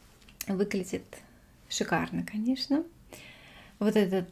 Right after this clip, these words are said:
эм, классический, классическое тиснение бренда Burberry очень красивое.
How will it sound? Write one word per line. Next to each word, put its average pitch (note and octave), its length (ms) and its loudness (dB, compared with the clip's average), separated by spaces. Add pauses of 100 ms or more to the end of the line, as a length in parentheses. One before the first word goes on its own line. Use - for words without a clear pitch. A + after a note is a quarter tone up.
(140)
эм, F#3 480 4 (260)
классический, F#3 1160 2
классическое G3 580 0
тиснение F#3+ 560 2
бренда F3 400 2
Burberry F3 500 2
очень F#3+ 360 0
красивое. C#4 640 2